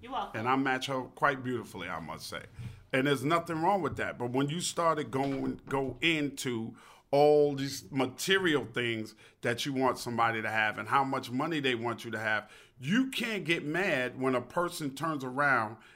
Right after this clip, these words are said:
Speaker 2: and gives you that same list. And that's what I find. I find that some women, and I'm not saying all, 'cause I will never stereotype women, because I understand there's a lot of women with a lot of different opinions out there. But some that I happen to run across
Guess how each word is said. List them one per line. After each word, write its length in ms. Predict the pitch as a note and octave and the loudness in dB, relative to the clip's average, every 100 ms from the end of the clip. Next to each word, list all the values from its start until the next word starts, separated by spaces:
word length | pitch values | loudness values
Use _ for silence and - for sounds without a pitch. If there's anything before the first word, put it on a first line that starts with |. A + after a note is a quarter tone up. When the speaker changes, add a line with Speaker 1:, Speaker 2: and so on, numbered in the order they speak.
| _ | _
Speaker 2:
and 200 | C#3+ C3+ | -2 0
gives 320 | C#3+ E3+ C3+ | 2 0 0
you 140 | F3 A#3 | -8 0
that 220 | F3 F3+ | 2 2
same 360 | - F#3+ G3 G3 | 0 -4 -4 -2
list. 340 | A3 D#4+ - - | -2 -2 -2 -4
And 140 | D3+ | 0
that's 220 | F3+ F#3 | 0 0
what 100 | F3+ | -2
I 120 | F#3 | 0
find. 500 | F#3 - A3+ G#3+ G#2+ - - - | 0 2 4 4 2 -4 -18 -6
I 100 | E3 | -4
find 360 | - G3 F3+ F3 | 0 2 4 6
that 320 | D#3+ D3 - - _ | 6 6 2 -18 _
some 380 | - F#3+ A#3 G3+ | 2 4 6 4
women, 320 | D#3 D#3+ E3 | 4 4 4
and 20 | |
I'm 140 | D#3+ | 4
not 180 | F#3+ F#3 | 4 2
saying 260 | F#3 G3 F#3+ | 0 -4 0
all, 260 | F3 D#3 D3+ | 6 6 6
'cause 160 | C3+ | 2
I 80 | C3+ | 0
will 140 | C3+ | 2
never 260 | B2+ C#3+ D3 | 2 2 2
stereotype 800 | C3+ D#3+ C3+ C3 C3 C3+ B2+ G#2+ | -4 -2 0 0 0 0 0 0
women, 260 | C3 C3 B2+ | 0 0 -2
because 280 | B2 A2+ | -6 -2
I 60 | A#2 | -2
understand 580 | - C3 B2 - B2+ A#2 | -2 -4 -6 -4 -2 -2
there's 120 | A2 | -4
a 60 | A2 | -2
lot 240 | A#2+ B2 | 0 0
of 100 | A#2+ | -2
women 240 | A#2+ A#2 | -4 -6
with 120 | A2+ A2 | -6 -6
a 40 | |
lot 220 | A2 A2+ | -4 -4
of 100 | A2+ | -6
different 280 | A2+ - C3 | -10 -10 -10
opinions 480 | - G#3 G#3 D3 A#2 | -8 -6 -4 -4 -4
out 180 | F2 - | -6 -8
there. 140 | - - - - | -16 -18 -20 -4
But 140 | A#2 A2+ | -2 0
some 300 | - G#3 F3+ | 2 2 2
that 180 | D3+ - | 0 4
I 240 | C3+ E3+ | 6 6
happen 380 | D3 D3 C#3+ C3+ | 4 2 2 -4
to 100 | B2+ | -4
run 220 | A#2 A#2+ | -4 -4
across 420 | A#2 A#2 A2+ A2 | -4 -4 -2 -2